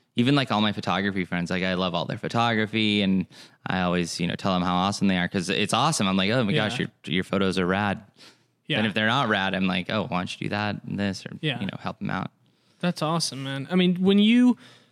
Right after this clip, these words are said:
Speaker 2: are getting started, like what you're saying, though, and you are looking at these photos and you say, "I wanna emulate this, I wanna do this." When you're starting out, I assume you wouldn't always have,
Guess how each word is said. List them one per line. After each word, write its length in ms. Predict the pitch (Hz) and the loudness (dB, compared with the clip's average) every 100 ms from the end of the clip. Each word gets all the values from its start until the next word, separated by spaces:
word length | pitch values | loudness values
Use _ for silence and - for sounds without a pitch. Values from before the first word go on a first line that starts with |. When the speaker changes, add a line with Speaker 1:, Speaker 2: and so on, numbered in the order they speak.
| _ _ _ _ _ _ - | _ _ _ _ _ _ -2
Speaker 2:
are 80 | 190 | 0
getting 420 | 170 190 196 170 | 2 2 4 4
started, 540 | 156 - 165 190 160 147 | 2 2 2 4 2 2
like 180 | 143 | 0
what 140 | 151 135 | 0 0
you're 120 | 135 | 0
saying, 420 | 127 165 165 170 | 0 0 2 2
though, 160 | 147 131 | 2 0
and 100 | 135 | 0
you 160 | 139 95 | -2 0
are 240 | 156 156 | 2 2
looking 640 | 147 143 165 160 160 151 | 2 2 0 2 -2 -2
at 100 | 139 | -2
these 220 | 135 135 | -4 -4
photos 400 | - 143 139 139 | -2 -2 0 0
and 100 | 139 | -2
you 100 | 131 | -4
say, 200 | 127 127 | -4 -4
"I 100 | 123 | -4
wanna 240 | 127 127 123 | -4 -4 -4
emulate 560 | 156 165 156 147 139 | 0 2 2 2 0
this, 260 | 135 135 - | 0 -2 -2
I 60 | 131 | -2
wanna 260 | 127 127 | -2 -2
do 280 | 127 131 131 | -2 -2 0
this." 360 | 151 143 135 - - _ _ _ _ _ _ _ _ _ _ _ _ _ _ _ | 2 0 -2 -8 -16 _ _ _ _ _ _ _ _ _ _ _ _ _ _ _
When 260 | 226 180 185 | -2 2 4
you're 100 | 175 | 4
starting 640 | 165 - - 175 214 165 147 | 2 0 2 2 2 2 0
out, 760 | 135 190 175 147 147 - - - _ _ _ _ - | 0 0 2 2 0 -2 -6 -6 _ _ _ _ -4
I 100 | 165 | 0
assume 360 | 160 - 220 | 0 2 4
you 140 | 196 156 | 4 4
wouldn't 320 | 147 170 165 | 4 2 2
always 580 | 143 151 147 143 143 - - | 2 2 4 2 0 -4 -4
have, 380 | 143 139 135 | -2 -2 -4